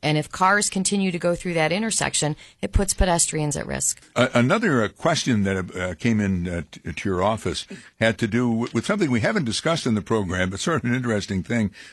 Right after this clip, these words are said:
Speaker 2: Somebody wanted to have a goat cam installed
Speaker 1: <laughs>
Speaker 2: at the, the Loudonville Reservoir where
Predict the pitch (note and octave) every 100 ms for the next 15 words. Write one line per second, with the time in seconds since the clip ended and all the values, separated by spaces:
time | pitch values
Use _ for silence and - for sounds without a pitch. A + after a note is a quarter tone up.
0 | - A2+ G3 F#3 D3+ C#3 C3+ A#2 A2+ B2
1 | G2+ - G2+ D#2+ D#2+ F2+ A2+ D3 F#3 -
2 | _ - D3+ C#3+ D3 D#3 C#3+ - B2 A#3
3 | - B2+ B2+ C3+ B2+ - - - A2+ A2
4 | A2+ G2+ G2 G#2 G2 A#2+ A#2 A2 G#2 A2+
5 | A2+ A#2 A2+ A2+ G2+ G2+ G2